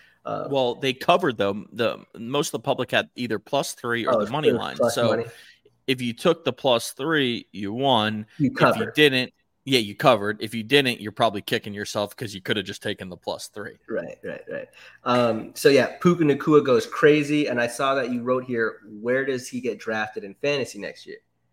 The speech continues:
Speaker 1: Where,
Speaker 2: Yep.
Speaker 1: what's your answer to that question?
Speaker 2: I think he's probably, like, a mid-second rounder.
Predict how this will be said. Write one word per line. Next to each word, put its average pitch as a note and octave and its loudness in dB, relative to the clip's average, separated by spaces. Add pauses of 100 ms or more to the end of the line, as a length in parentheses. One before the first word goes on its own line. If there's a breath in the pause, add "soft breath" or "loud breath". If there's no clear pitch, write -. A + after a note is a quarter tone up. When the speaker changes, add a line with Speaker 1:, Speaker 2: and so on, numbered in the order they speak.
(440)
Speaker 1:
Where, C3 0 (120)
Speaker 2:
Yep. G2+ -10
Speaker 1:
what's B2+ -4
your B2 -4
answer A2 -8
to G#2 -10
that E2+ -10
question? - -18 (640 soft breath)
Speaker 2:
I B2 4
think A#2+ -4
he's A#2+ -8
probably, A#2 0
like, G#2+ -2
a G#2+ -4
mid-second G#2 -4
rounder. F#2 -10